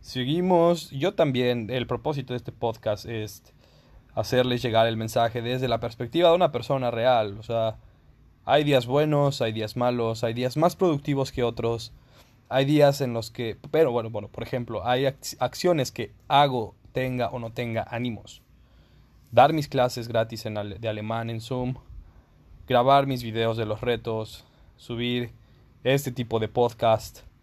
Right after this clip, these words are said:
lo hago todos los días, quiera o no,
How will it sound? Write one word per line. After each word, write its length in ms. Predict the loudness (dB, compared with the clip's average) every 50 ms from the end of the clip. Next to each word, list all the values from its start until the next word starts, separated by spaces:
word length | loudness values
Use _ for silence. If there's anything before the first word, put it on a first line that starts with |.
| _ _ _ _ -2
lo 200 | 2 6 6 6
hago 320 | 6 6 4 2 -2 -4
todos 420 | -2 _ 2 4 4 4 4 2
los 180 | 0 -2 -4 -6
días, 720 | -6 -4 -2 0 0 0 0 -2 -4 -8 -14 -20 -20 -20 _ _ _ _ -20 -20 _ _ -20 -20 -20 -20 _ _ _ _ _
quiera 500 | -8 -6 -4 -2 0 0 0 0 -2 -6 -12 -10
o 120 | -6 -4 0
no, 260 | 2 2 2 2